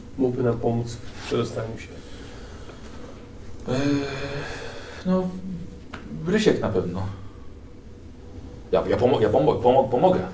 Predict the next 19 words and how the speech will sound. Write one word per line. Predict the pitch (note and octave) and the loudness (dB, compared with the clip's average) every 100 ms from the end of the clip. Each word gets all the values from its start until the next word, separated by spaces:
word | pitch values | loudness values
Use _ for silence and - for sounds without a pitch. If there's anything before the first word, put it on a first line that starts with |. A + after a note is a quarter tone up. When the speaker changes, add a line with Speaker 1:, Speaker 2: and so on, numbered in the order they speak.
| - | -6
Speaker 2:
pomogę. | G#2+ C3 G#2 - | 2 2 2 -2
Ty, | A#2+ | -4
y, | A#2 G#2 G#2 F#2+ F#2 F2+ - - - - - - - | -4 0 2 4 4 2 0 -10 -12 -12 -12 -12 0
tu, | C3 A#2 A2 - F#2+ F2 E2+ D#2+ D2+ - - - - | 2 2 0 -4 -4 -2 -4 -6 -8 -10 -12 -10 -2
y, | A#2+ | 6
bo | C#3+ | 8
mogę, | D3 F3 D#3 | 12 12 12
mogę | D3+ | 12
na | D3+ | 10
pacę | D3 A3 - | 10 8 8
przewieźć. | - F2+ D#2+ D2+ - | 2 0 0 -4 -4
<clears throat> | - - - - - F3+ D3+ - - - | -6 -4 -2 4 6 6 4 -2 -8 -6
Y, | - - - F2+ F#2 F#2 - | -2 -2 -2 -4 -4 -6 -2
y, | F#2 | 2
o, | F#2+ F#2 - - - - | 2 0 -4 -10 -12 -6
by | - | 0
się | A2+ | 4
tylko, | G2 - - | 4 4 2
e, | - | -2